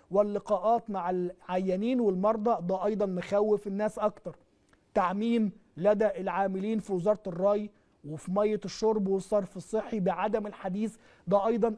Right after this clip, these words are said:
مخوف الناس أكتر. تواجد الأمني، يعني مستشفى الجامعة مثلًا في أسوان تحولت لثكنة عسكرية، هذا التواجد الأمني يقول لك أيضًا إن الموضوع فيه خطر. الموضوع بسيط وسهل،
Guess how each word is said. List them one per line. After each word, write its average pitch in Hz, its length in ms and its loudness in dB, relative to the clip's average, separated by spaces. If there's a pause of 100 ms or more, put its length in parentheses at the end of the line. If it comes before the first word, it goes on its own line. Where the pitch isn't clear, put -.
مخوف 220 640 2
الناس 214 320 -4
أكتر. 208 400 -2 (360)
تواجد 247 540 4
الأمني، 226 520 0 (680)
يعني 156 240 -8
مستشفى 214 440 2
الجامعة 202 400 0
مثلًا 208 360 -4
في 190 240 -4
أسوان 226 340 0 (440)
تحولت 226 560 2 (200)
لثكنة 240 640 2
عسكرية، 220 680 -2 (120)
هذا 202 220 0
التواجد 226 520 2
الأمني 240 440 -2 (260)
يقول 196 160 2
لك 220 200 2
أيضًا 214 200 0
إن 180 260 -4
الموضوع 170 540 -2
فيه 208 220 -8
خطر. - 400 -12 (460)
الموضوع 233 380 2
بسيط 220 560 -2
وسهل، 185 500 -2